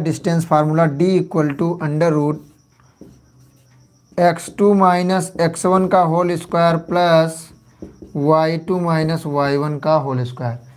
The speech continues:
Distance between two points whose coordinate X one, Y one, X two, Y two उनके बीच की। दूसरा इसका यही फार्मूला ऐसे हो जाता है, X one minus X two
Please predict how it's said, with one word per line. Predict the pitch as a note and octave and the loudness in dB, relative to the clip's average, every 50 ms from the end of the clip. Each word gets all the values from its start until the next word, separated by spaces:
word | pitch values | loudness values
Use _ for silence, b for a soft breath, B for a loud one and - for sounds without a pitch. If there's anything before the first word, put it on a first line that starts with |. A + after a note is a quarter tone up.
| b b b b b b b b _ _ - | b b b b b b b b _ _ -2
Distance | E3+ F3 F#3+ F#3 F#3 - A3 A#3 B3 A#3 G3 G3+ | 0 2 2 2 2 2 2 2 2 2 2 2
between | F#3+ G#3 - G#3+ A3 A#3 A#3+ A#3 G#3+ A3 A3+ | 2 2 2 2 2 4 4 2 0 -2 -2
two | A#3 A#3 A#3+ A3+ A3 | 0 0 0 0 0
points | G#3+ F#3+ F#3 F#3 F#3 E3+ D3 B2+ - - - - _ _ _ _ _ _ _ _ _ _ _ - - _ _ _ _ _ _ _ _ _ _ _ - | 2 2 2 2 2 0 -2 -4 -8 -14 -20 -20 _ _ _ _ _ _ _ _ _ _ _ -20 -20 _ _ _ _ _ _ _ _ _ _ _ 2
whose | E3+ G3 A3+ G#3 G#3+ | 4 4 4 2 2
coordinate | - A3 G3+ G3 G3 G3+ G#3 G#3+ A3+ A3+ G#3+ A3 - - | 2 4 4 4 4 2 2 0 0 0 -2 -2 0 0
X | G3 F#3 F#3+ - - | 0 0 0 -2 -2
one, | G#3 G#3+ A3 A3+ A#3+ A#3+ G3 | 0 2 2 0 0 -2 0
Y | G3+ F3+ F3+ F3+ F#3+ | 2 4 4 4 4
one, | F#3+ G3+ A3 A3+ A3 G#3+ - | 4 2 2 2 0 0 0
X | F#3 F#3 F3+ - - | 0 0 0 -2 0
two, | - G3+ | 2 4
Y | F#3 E3+ D#3+ D#3 D3 | 4 4 4 2 0
two | - - C#3+ B2 B2 - b b b b b b b b b b _ - | -4 -8 -8 -8 -10 -12 b b b b b b b b b b _ -2
उनके | F#3+ F3+ F#3 - G#3+ G3+ | 0 0 2 2 2 2
बीच | F3 E3+ D#3 D#3 | 2 2 -2 -2
की। | - D#3 | -2 0
दूसरा | D3+ F3+ G3 F#3+ A3+ A#3 A3+ A#3 | 2 2 2 4 4 4 2 2
इसका | A3+ G3+ G#3+ A#3 A#3 | 0 0 0 2 2
यही | A3+ G#3+ G#3+ A3+ | 4 4 2 4
फार्मूला | F#3+ G#3 G#3 G#3 G#3+ G#3+ A3 G#3+ G#3 | 4 2 2 2 2 2 4 4 4
ऐसे | F#3+ G#3 A3 | 2 2 2
हो | G#3 G#3 G#3 | 2 4 4
जाता | G#3 G3+ G3 G3+ G#3+ G#3 G#3 | 4 4 2 4 4 4 6
है, | G#3 G#3+ G#3 F#3+ G3 | 4 4 4 4 2
X | F#3+ F#3+ - - | 2 2 0 0
one | G3+ G#3 G#3 G#3 G3+ | 2 2 4 4 4
minus | G3 F#3+ F#3+ F#3+ F#3+ G3+ G3+ E3 G3 | 4 4 4 4 2 2 0 2 0
X | F#3+ F3+ F3+ - - - | -2 -2 -2 -6 -4 0
two | G#3 G#3 A3 G#3+ | 0 0 0 -2